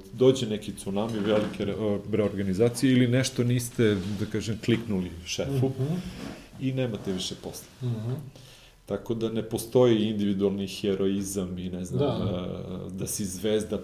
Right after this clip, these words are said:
Speaker 1: pa će neko da te drži, apsolutno ne. I sad se vratim na ovog šefa koji je nestao, meni to opet vrlo neprijatno zato što nema ko da me uvede u posao tih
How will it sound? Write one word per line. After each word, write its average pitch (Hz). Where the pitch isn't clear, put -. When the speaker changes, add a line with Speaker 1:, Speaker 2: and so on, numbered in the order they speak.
Speaker 1:
pa 95
će -
neko 98
da 95
te 90
drži, 95
apsolutno 92
ne. 82
I 104
sad 123
se -
vratim 113
na 104
ovog 104
šefa 107
koji 104
je 98
nestao, 110
meni 104
to 110
opet -
vrlo 104
neprijatno 95
zato 95
što 98
nema 98
ko 98
da 95
me 95
uvede 95
u 90
posao 101
tih 90